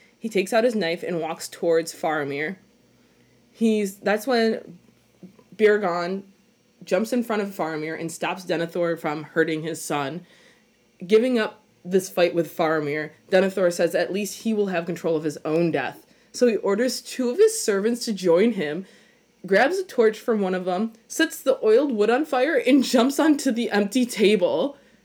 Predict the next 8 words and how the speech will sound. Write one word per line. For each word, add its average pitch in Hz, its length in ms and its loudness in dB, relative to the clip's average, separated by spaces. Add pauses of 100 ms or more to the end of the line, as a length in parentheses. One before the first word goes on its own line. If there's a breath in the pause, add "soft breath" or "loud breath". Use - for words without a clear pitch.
(560 soft breath)
He - 160 -8
then 233 480 4
breaks 185 320 0
the 330 120 0
staff 180 600 -2
of 190 180 0
his 196 180 0
stewardship 202 680 0